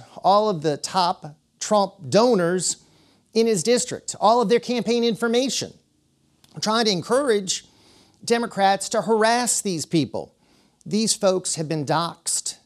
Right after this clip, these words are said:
These identities have been revealed to the public. Now, let's hope and pray nothing happens to these individuals.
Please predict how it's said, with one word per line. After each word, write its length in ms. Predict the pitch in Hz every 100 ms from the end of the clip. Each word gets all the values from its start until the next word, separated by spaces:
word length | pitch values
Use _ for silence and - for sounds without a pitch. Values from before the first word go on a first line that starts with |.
| -
These 360 | 175 165 - - _ -
identities 640 | 170 165 208 190 160 165
have 160 | 165 151
been 160 | 165
revealed 600 | 156 147 151 196 175 170 156
to 260 | - -
the 80 | 165
public. 520 | 151 202 220 127 - _ _ _ _ _
Now, 460 | 135 143 143 147 - _ 156
let's 240 | 214 -
hope 280 | 180 220 202
and 140 | 160
pray 320 | - 220 220
nothing 300 | 190 190 196
happens 520 | 170 196 202 202 175 -
to 100 | 175
these 240 | 175 156
individuals. 760 | 175 170 175 214 165 87 -